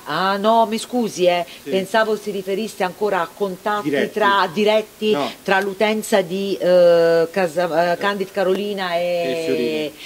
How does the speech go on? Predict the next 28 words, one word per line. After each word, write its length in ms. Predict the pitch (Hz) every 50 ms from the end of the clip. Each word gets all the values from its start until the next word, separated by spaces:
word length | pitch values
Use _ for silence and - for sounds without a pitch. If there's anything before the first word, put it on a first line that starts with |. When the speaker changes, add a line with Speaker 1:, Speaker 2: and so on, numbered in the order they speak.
| - -
Speaker 1:
sì, 340 | - - - 226 214 165 - - - - - -
eh, 540 | - 165 165 151 139 202 202 196 185 180 180
eh, 40 | 175
sono 400 | 175 - - 233 226 208 202 190
due 300 | 180 156 214 233 233 214
conversazioni 1120 | 220 202 196 185 180 190 185 - 202 190 - - - - 226 220 220 226 226 214 220 226 220
Speaker 2:
Sì. 240 | 208 - - - - - - -
Speaker 1:
tra 180 | 175 175 165 165
Ferruccio 800 | - - - - 185 180 156 - 269 269 202 - - - 175 156
Casamonica 800 | - 151 143 135 160 165 196 208 208 208 208 196 - 202 190 165
e 100 | - 170
Iannini, 840 | 170 160 170 170 160 165 165 170 175 180 175 170 165 160 160 147
eh, 680 | - 147 147 147 147 143 143 143 143 139 139 139 139 139 143
Iannini 440 | 151 165 165 165 165 160 151 147 139
Piero, 460 | - 147 143 131 123 120 117 117 120 - - - - - - -
perché 720 | - 190 208 196 - - - 190 170 147 135 135 139 165 165 - - - - - -
a 80 | 135
un 140 | 151 165 156
certo 340 | - 220 220 220 220 226 196
punto 520 | - 170 165 151 143 131 120 - 147 147
non 180 | 147 160 170 160
si 120 | - 190 185
registrano 680 | 180 180 160 - 254 269 - - - 160 143 147 147 -
più 200 | - 185 180 -
contatti 480 | - 165 151 139 - 175 165 170 123 123
Speaker 2:
Dire- 140 | 123 170 -
Speaker 1:
tra 180 | 165 151 139 -
Candid, 380 | - 170 160 165 156 151 156